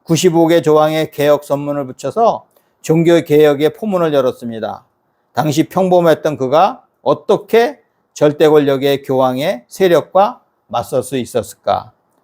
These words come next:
루터는요, 그것이 기도라고 말합니다. "만일 내가 새벽에 두 시간 이상을 기도하지 않았다면 그날의 승리는 마귀에게 돌아갔을 것이다. 나에게는 너무나 할 일이 많았다. 그러나 날마다 세 시간 이상 기도하는 것보다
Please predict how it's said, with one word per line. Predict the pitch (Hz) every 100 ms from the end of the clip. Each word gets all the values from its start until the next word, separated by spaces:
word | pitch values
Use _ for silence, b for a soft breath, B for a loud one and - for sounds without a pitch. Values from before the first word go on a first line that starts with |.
| _
루터는요, | 123 135 135 123 120 139 185 - _ _ _ _ _ _ _
그것이 | _ 113 117 - 120
기도라고 | - 135 147 135 117 113
말합니다. | 107 101 98 92 87 98 _ _ _ _ -
"만일 | 143 180
내가 | 175 170 170
새벽에 | 190 185 175 175
두 | 165
시간 | 160 175 170
이상을 | 156 165 165 160
기도하지 | 160 170 160 165
않았다면 | 160 156 165 160 165 170 170 _ _ _
그날의 | - 156 160 160
승리는 | 151 180 165 156 151
마귀에게 | 143 139 143 143 139
돌아갔을 | 139 135 127 123 120
것이다. | 127 117 - 107 - _ _ _ _ _
나에게는 | - 147 170 175 170
너무나 | 160 170 196 190
할 | 175
일이 | 180 180
많았다. | 170 160 156 - 143 135 _
그러나 | - 147 147
날마다 | 143 135 143 143 143
세 | 139 185
시간 | - 160 151
이상 | 135 143 135
기도하는 | 139 135 131 127
것보다 | 117 131 131 208